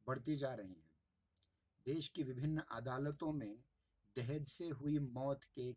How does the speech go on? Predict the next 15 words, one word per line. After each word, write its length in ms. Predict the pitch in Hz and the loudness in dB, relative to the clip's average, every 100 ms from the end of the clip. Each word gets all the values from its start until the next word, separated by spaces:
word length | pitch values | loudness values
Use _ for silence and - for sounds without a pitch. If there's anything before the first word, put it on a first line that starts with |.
| - | -4
करीब 440 | 135 156 170 123 - _ _ _ - | -2 2 0 -2 -10 _ _ _ -2
पच्चीस 840 | 208 - - 175 180 175 - - - | -2 -2 -4 -2 0 6 6 4 -2
हजार 520 | 131 147 151 156 151 | 0 2 2 2 2
मामले 500 | 147 147 147 147 151 | 2 0 0 -2 -2
प्रलंबित 560 | - 143 139 135 - - - | -2 0 0 -2 -8 -14 -18
हैं। 80 | - _ _ _ _ _ _ _ _ _ _ _ _ | -20 _ _ _ _ _ _ _ _ _ _ _ _
यानी 120 | 120 127 | -8 -8
बहुत 400 | 113 110 151 - - | -6 -2 -2 -2 0
पुरानी 300 | 143 151 156 | 2 2 2
बात 280 | 143 123 | 0 -2
है 80 | 104 | -10
ये, 220 | 87 78 - _ _ _ _ 113 | -12 -18 -20 _ _ _ _ -6
लगभग 340 | 117 127 143 | -2 0 0
उन्नीस 360 | 139 139 143 - | -2 -2 2 4
सौ, 200 | 160 | 4